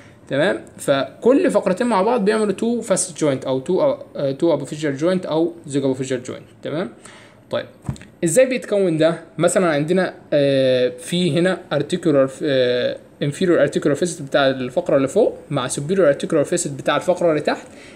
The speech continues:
اتنين يجتمعوا مع بعض، تمام؟ يكونوا لي إيه؟ الابوفيجيال جوينت أو الفاسد جوينت. طبعا بيبقى في عندك واحد فاسد جوينت في الرايت وواحد فاسد جوينت إيه؟ في الليفت، فبيبقى عندك اتنين ما بين كل فقرتين، تمام؟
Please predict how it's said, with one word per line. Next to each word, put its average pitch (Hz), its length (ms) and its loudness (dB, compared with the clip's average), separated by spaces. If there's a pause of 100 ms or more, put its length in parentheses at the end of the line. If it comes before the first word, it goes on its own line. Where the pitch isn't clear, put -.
(180)
اتنين 185 440 2
يجتمعوا 160 420 0
مع 131 140 0
بعض، 214 320 2 (100)
تمام؟ 175 320 0
يكونوا 156 420 0
لي 165 60 0
إيه؟ 160 380 2
الابوفيجيال 143 540 0
جوينت 160 320 -2
أو 160 340 0 (320)
الفاسد - 380 0
جوينت. 120 260 -10 (280)
طبعا 139 280 0
بيبقى 139 260 -4
في 156 140 -6
عندك 139 460 -4
واحد 143 300 0
فاسد 139 280 -8
جوينت 147 220 -4
في - 80 -12
الرايت 160 360 -4
وواحد 139 320 -6
فاسد 135 300 -12
جوينت 139 280 -4
إيه؟ 143 220 -2 (260)
في - 100 -10
الليفت، 127 300 -4
فبيبقى 131 400 -6
عندك 139 280 -6
اتنين 147 320 -4
ما 131 60 -2
بين 135 140 -6
كل 131 200 -6
فقرتين، - 420 -14 (480)
تمام؟ 143 260 -6